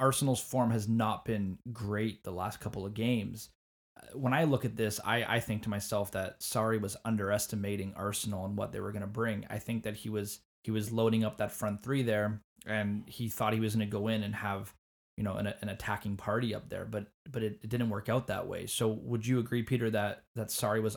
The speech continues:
underestimating the Arsenal and what they were gonna bring to this match? I mean, they were at home, Arsenal, so I, I just thought it was kind of an interesting way that Sarri kind of approached it, and I'm gonna talk about Sarri in a second.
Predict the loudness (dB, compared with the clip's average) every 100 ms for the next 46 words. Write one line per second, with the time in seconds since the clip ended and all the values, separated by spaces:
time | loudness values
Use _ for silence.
0 | 0 0 2 0 0 0 2 2 0 -2
1 | -4 -6 -10 -18 -20 -20 -6 -2 -2 0
2 | 2 2 0 -2 -2 0 -2 -2 -4 -2
3 | -4 -4 -4 -4 -10 _ _ _ _ 0
4 | 2 4 4 2 2 2 2 0 -4 -4
5 | -4 -4 -4 -4 -4 -6 _ _ _ _
6 | -4 0 2 2 0 0 -2 -2 -2 0
7 | -2 -4 -4 -2 -2 -2 -4 -4 -4 -4
8 | -4 -4 -6 -6 -6 -6 -6 -6 -2 -2
9 | -2 -6 -6 -8 -6 -4 -4 -6 -6 -8
10 | -8